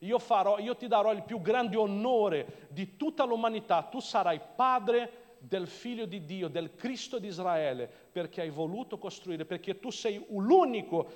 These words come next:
che ha detto, "Non è giusto che io abiti una casa di cedro,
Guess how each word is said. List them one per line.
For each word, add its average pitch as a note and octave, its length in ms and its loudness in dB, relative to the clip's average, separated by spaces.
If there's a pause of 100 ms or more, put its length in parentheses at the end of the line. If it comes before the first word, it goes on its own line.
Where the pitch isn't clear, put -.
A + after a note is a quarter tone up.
(140)
che A3 160 0
ha F3+ 60 4
detto, E3+ 300 -4
"Non F#3 220 -6
è F3 100 -8
giusto D3+ 460 -6
che D3+ 140 -10
io D3 180 -4
abiti C#3+ 260 -6
una C#3 140 -8
casa C#3 260 -6
di B2+ 140 -14
cedro, C3 460 -8